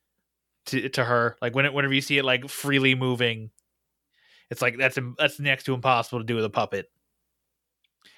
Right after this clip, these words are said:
But I didn't hate it. I, I was just like, "Oh, yeah, yeah, uh, y-,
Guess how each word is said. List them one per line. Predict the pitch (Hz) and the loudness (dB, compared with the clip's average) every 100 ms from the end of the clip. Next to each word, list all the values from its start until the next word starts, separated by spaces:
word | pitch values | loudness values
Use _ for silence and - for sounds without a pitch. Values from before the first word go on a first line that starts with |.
| _ | _
But | 220 | -2
I | |
didn't | 233 190 | 0 0
hate | 160 156 | 2 2
it. | 156 - | 0 0
I, | 170 | 0
I | 143 156 | 4 4
was | 147 139 | 2 0
just | 139 | 0
like, | 165 | 0
"Oh, | 285 339 | 2 4
yeah, | 302 - - | 2 -2 -4
yeah, | 156 165 - - | 0 0 -4 -4
uh, | 139 | -2
y-, | 131 | -2